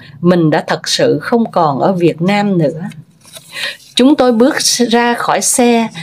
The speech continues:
người lái xe chạy nhanh lên vỉa hè, bước vào văn phòng trước mặt. Hai người đàn ông lực lưỡng chạy ra mở cửa xe,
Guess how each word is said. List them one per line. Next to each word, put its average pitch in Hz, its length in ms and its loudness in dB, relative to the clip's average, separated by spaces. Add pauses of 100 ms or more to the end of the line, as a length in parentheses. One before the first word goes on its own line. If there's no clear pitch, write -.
(120)
người 185 300 4
lái 208 240 2
xe 262 380 2
chạy 151 200 0
nhanh 220 260 4
lên 240 240 6
vỉa 160 260 2
hè, 170 400 -2 (300)
bước 247 260 2
vào 180 280 2
văn 214 260 -2
phòng 160 280 0 (100)
trước 240 260 2
mặt. 170 200 0 (1300)
Hai 269 240 2
người 208 240 4
đàn 165 220 2
ông 240 240 4
lực 180 240 2
lưỡng 156 380 4
chạy 147 260 0
ra 220 180 0
mở 170 360 2
cửa 151 180 0
xe, 226 460 0